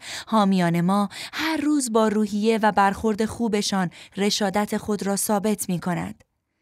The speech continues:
داستان‌های باور نکردنی دهان به دهان می‌چرخد، اما بعضیشان واقعیت دارد. مثلاً همین هفته پیش آقای کلایمن خبر آورد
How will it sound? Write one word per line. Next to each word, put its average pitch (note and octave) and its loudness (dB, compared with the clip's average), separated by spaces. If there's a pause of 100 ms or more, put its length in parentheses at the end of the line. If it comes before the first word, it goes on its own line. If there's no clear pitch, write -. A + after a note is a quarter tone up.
(320)
داستان‌های G4 0
باور G#3+ 4
نکردنی G#3+ 2
دهان A3+ 2
به G#3+ 2
دهان A3 0
می‌چرخد، F#3 0 (300)
اما F#3 4
بعضیشان C4 0
واقعیت G3 -2
دارد. D#3 -4 (540)
مثلاً G#4 2 (100)
همین F#4+ -6
هفته A3 -2
پیش B3 -4 (240)
آقای F4 4
کلایمن B3+ 2
خبر A#3 2
آورد F3+ 0